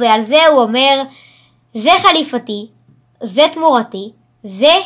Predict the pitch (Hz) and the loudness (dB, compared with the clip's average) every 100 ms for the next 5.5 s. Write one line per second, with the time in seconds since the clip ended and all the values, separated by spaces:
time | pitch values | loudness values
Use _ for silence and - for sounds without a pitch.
0 | - 320 294 240 220 196 185 233 - _ | -6 -6 -4 -4 -4 -8 -10 -12 -20 _
1 | _ _ - 233 233 226 339 381 403 285 | _ _ -10 -6 -4 2 2 2 -4 -4
2 | 240 247 208 220 - 214 208 233 302 359 | -6 -4 -2 0 -4 -10 -6 -4 -4 -6
3 | - 285 285 285 214 190 143 - _ _ | -6 -4 -4 -4 -8 -8 -14 -20 _ _
4 | _ 208 240 240 233 233 381 403 - 320 | _ -6 -4 -2 -6 2 2 2 2 2
5 | 311 262 202 185 | 2 0 -2 -4